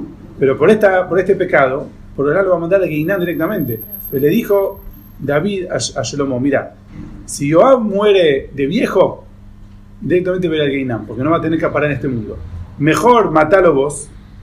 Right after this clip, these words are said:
como Bedín", que el Bedín, cuando había alguien que tenía pena de muerte, si una persona hizo Avodah Zará o hizo Hilul Shabbat o, o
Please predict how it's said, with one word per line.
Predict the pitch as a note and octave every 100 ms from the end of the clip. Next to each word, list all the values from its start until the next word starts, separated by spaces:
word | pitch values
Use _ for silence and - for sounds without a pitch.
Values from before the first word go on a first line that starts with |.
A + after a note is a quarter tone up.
| - -
como | C#3 C#3
Bedín", | D3+ D3 F#3 D#3+ -
que | C#3
el | C3
Bedín, | C3+ E3+ E3
cuando | C#3+ B2+
había | C3+ E3
alguien | E3 C#3
que | D3+
tenía | D3
pena | D#3+ D3+
de |
muerte, | D3 C3+ A2+ B2+ - A3+ - C#4
si | -
una | D#3
persona | C#3+ D3 D#3+ D3+ D3 C3+ C3+
hizo | D3+ -
Avodah | C3 C#3 C3
Zará | C3 C3+ C3
o | B2+
hizo | B2+ A#2+
Hilul | C3 C3
Shabbat | C3 B2 D3 C3+ B2 C3+
o, |
o | A#2 B2+ A#2+ A#2